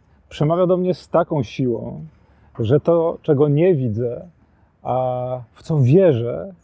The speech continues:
nagle staje się absolutnie gdzieś tak odległe, tak bardzo niedostępne, e, że po prostu zapadam się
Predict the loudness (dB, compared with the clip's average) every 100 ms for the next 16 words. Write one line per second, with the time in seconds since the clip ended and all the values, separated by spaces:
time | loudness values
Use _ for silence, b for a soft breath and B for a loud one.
0 | _ _ -6 -2 -2 0 0 0 -2 -4
1 | -4 -4 0 2 2 0 0 0 -2 _
2 | 0 0 -4 -20 -8 -2 2 2 0 -4
3 | -10 -16 b b b -8 -2 0 2 2
4 | 4 2 0 -2 -2 -2 -6 -12 -12 -14
5 | -20 b b b b b -6 -4 -2 -4
6 | -6 -8 0 4 4 2 -2 -4 -8 -6
7 | -4 -4 -2 -2 0 0 0 0 0 0
8 | 0 -6 -10 -10 -10 -12